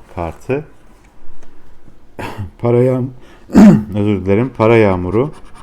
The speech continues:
Çayı birden içince boğazımızda kaldı. İkramiye çıkmayınca da olduğu gibi. <laughs> Uçak, anahtar, kasa, nar ve zar. Taç,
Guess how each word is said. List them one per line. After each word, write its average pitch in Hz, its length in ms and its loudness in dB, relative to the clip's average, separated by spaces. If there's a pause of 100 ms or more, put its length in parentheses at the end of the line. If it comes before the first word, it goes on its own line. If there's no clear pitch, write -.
(520)
Çayı 95 240 -2
birden 95 340 -4 (160)
içince 101 500 -4 (300)
boğazımızda 82 540 -12
kaldı. 82 480 -12 (1900)
İkramiye 95 500 -4
çıkmayınca 95 520 -8
da 95 60 -4
olduğu 87 300 -8
gibi. 85 340 -12 (400)
<laughs> - 380 -20
Uçak, 113 320 0
anahtar, 107 480 0
kasa, 101 380 -4
nar 104 320 -2
ve 98 120 0
zar. 87 560 -8 (1700)
Taç, - 500 -2